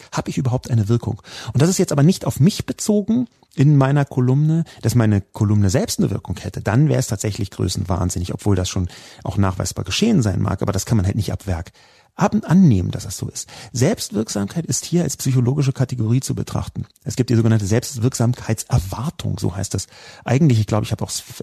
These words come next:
das verlinkt in der Kolumne. Und das ist tatsächlich eine psychologisch auch relativ gut nachweisbare Kategorie von Empfindung, von Interpretation der eigenen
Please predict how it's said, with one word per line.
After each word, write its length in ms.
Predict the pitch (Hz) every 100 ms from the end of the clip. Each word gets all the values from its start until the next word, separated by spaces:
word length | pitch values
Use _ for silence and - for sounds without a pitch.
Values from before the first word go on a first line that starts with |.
| 120
das 160 | 98 -
verlinkt 360 | 98 117 160
in 100 | 107
der 100 | 90
Kolumne. 480 | - - 87 110 185 - - - -
Und 180 | 131 120
das 140 | 135
ist 160 | 240 -
tatsächlich 600 | 220 - 139 180 180 -
eine 240 | 123 127
psychologisch 1120 | - - 131 120 110 101 131 190 180 - - - -
auch 300 | 135 117 -
relativ 420 | 113 196 208 -
gut 320 | - - -
nachweisbare 1400 | 104 92 107 151 - 151 147 143 - - - 123 - 120 120 - - - -
Kategorie 960 | 104 110 104 104 95 101 139 185 220 _ _ _ _ _ _
von 420 | - 113 113 117 _ _
Empfindung, 880 | - 90 - - 127 170 175 190 - - -
von 480 | - - 104 95 92
Interpretation 960 | - 95 95 - - 87 - 101 113 131
der 140 | 104
eigenen 600 | 98 101 101 98 92 92